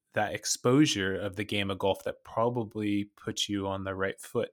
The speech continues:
to eventually enjoy the game. So at what point was it that you were actually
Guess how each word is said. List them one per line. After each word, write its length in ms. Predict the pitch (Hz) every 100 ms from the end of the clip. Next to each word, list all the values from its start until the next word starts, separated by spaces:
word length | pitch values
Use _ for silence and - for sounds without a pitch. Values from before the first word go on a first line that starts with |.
| -
to 380 | - 98 92 92
eventually 760 | 104 98 98 - 98 95 92 -
enjoy 440 | 101 98 101 92
the 120 | 92
game. 380 | 90 98 90 85 -
So 340 | - 104 95 - _ _ _
at 100 | 117
what 220 | 135 165
point 160 | 143 127
was 180 | 120 107
it 60 |
that 140 | 104 107
you 120 | 113
were 100 | 110
actually 840 | 98 104 - 107 101 98 95 95